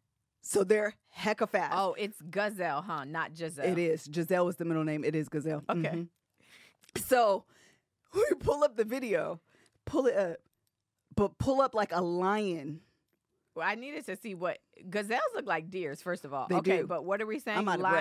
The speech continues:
Speaker 2: Lions chasing
Speaker 1: Yeah, a
Speaker 2: gazelles?
Speaker 1: gazelle.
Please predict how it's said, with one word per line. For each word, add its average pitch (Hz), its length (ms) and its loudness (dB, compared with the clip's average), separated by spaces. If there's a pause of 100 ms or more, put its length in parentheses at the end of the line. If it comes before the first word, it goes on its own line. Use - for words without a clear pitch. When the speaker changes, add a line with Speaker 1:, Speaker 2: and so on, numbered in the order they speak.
Speaker 2:
Lions 214 340 -8 (240)
chasing 196 680 -6
Speaker 1:
Yeah, 196 340 4
a - 40 2
Speaker 2:
gazelles? - 40 -2
Speaker 1:
gazelle. 185 440 0